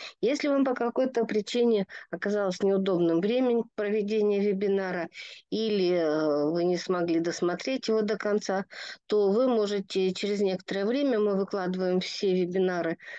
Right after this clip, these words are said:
на наш сайт, и вы можете посмотреть это там в удобное для вас время. И, соответственно, может быть, ещё какая-то информация вас заинтересует.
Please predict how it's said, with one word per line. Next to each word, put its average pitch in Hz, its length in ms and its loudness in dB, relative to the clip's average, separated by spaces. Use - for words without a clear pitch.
на 185 240 0
наш 165 300 0
сайт, 285 460 -4
и 202 80 0
вы 208 200 4
можете 196 360 0
посмотреть 196 640 -2
это 185 180 -2
там 269 280 0
в 226 40 0
удобное 196 520 2
для 175 220 0
вас 175 300 -4
время. 254 440 2
И, 247 120 0
соответственно, 208 580 0
может 185 200 0
быть, 185 200 -4
ещё 240 240 0
какая-то 202 420 -2
информация 180 640 0
вас 175 220 0
заинтересует. 180 1000 0